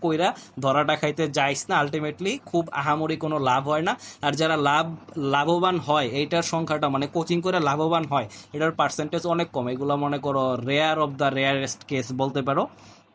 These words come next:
So, uh, that's all. Best of luck for all of you.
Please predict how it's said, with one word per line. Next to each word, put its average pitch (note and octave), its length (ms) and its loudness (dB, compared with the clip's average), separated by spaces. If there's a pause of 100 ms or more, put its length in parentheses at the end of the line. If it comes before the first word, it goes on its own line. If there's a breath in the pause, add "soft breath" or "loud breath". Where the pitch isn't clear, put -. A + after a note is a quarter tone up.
(640)
So, F3+ 80 0 (720 loud breath)
uh, C3 480 2 (560)
that's D#3+ 240 0
all. E3 480 0
Best C3+ 220 -4
of D3+ 100 2 (140)
luck D3 80 -2 (100)
for D3 200 2 (220)
all C#3+ 280 0
of E3+ 200 -4
you. B3+ 80 -4